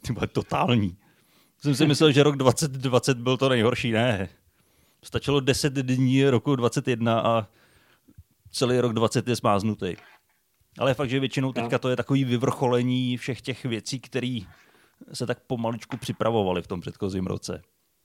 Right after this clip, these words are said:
Speaker 1: Ale zůstávám
Speaker 2: Aha.
Speaker 1: optimistou, protože začíná jaro. Nebo teď byl aspoň minulý
Speaker 2: Ne,
Speaker 1: týden
Speaker 2: já
Speaker 1: jeden den jara.
Speaker 2: Já bych ještě zůstal u těch špatných věcí, protože mi nabíjíš celkem na téma, který já jsem chtěl načít.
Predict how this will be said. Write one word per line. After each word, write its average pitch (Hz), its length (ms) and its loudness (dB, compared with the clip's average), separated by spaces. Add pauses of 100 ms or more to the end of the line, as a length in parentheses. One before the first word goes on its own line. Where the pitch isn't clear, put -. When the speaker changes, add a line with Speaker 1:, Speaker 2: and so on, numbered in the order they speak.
(1200)
Speaker 1:
Ale 101 120 4
zůstávám 113 380 4
Speaker 2:
Aha. - 80 0
Speaker 1:
optimistou, 107 560 0
protože 92 340 -2 (300)
začíná 101 460 -2
jaro. 87 380 0 (1000)
Nebo 98 140 -8
teď 101 140 -4
byl 113 140 0
aspoň 110 260 -2
minulý 110 240 2
Speaker 2:
Ne, 117 80 -2
Speaker 1:
týden 110 300 4
Speaker 2:
já 143 120 -10
Speaker 1:
jeden 104 360 4
den 101 320 2
jara. 95 380 4 (1300)
Speaker 2:
Já 127 180 0
bych 175 140 0
ještě 185 260 0
zůstal 165 380 0
u 123 60 -2
těch 131 200 -2
špatných 127 360 -2
věcí, 117 240 -2
protože 127 340 -6
mi 143 100 0
nabíjíš 139 380 -2
celkem 143 320 -4
na 135 100 -4
téma, 139 340 -4
který 135 180 0
já 127 100 2
jsem 127 140 -4
chtěl 131 200 -4
načít. 120 300 -6